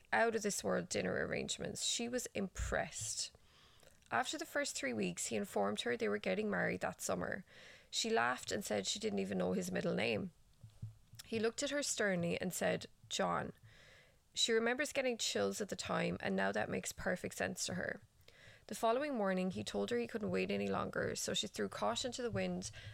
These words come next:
and they were married two weeks later. Once their guests left the wedding, he began to put her head, put in her head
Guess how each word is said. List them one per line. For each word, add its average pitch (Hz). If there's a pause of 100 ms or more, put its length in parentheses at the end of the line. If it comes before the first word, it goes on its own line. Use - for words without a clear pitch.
and 196
they 202
were 196
married 185
two -
weeks 95
later. - (880)
Once 220
their 240
guests 254
left 311
the 294
wedding, 190
he 214
began 202
to 220
put 233
her 247
head, 202 (140)
put 247
in 269
her 240
head 180